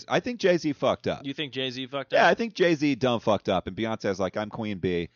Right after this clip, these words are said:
Speaker 1: I'm gonna put you on blast for, like, on top of the world. I'm gonna put you on blast on top of the world."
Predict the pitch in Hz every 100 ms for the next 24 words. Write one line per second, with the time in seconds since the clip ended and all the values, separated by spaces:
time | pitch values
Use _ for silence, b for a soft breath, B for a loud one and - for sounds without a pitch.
0 | - 113 117 110 - 117 98 87 95 90
1 | 87 - _ _ _ _ 127 101 92 87
2 | _ _ _ _ 110 110 120 113 123 117
3 | 107 113 87 - _ 110 113 139 120 104
4 | 101 98 95 101 87 85 78